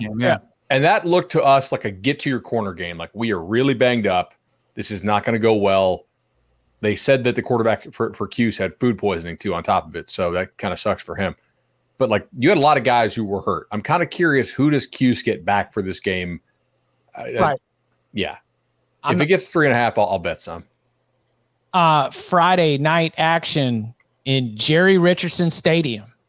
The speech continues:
Speaker 3: F A U taking on Charlotte, and the spread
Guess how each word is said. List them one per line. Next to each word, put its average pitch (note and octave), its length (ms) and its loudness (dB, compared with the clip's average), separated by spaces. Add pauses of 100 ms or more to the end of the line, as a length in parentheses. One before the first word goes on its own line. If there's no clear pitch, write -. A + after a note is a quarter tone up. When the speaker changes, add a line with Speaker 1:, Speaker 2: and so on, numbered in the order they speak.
(460)
Speaker 3:
F D3+ 240 0
A F3+ 180 4
U E3 560 2 (280)
taking D#3+ 320 2
on F3+ 200 4
Charlotte, D#3 720 4 (520)
and C3+ 200 -4
the A#2+ 80 0
spread F#3+ 800 2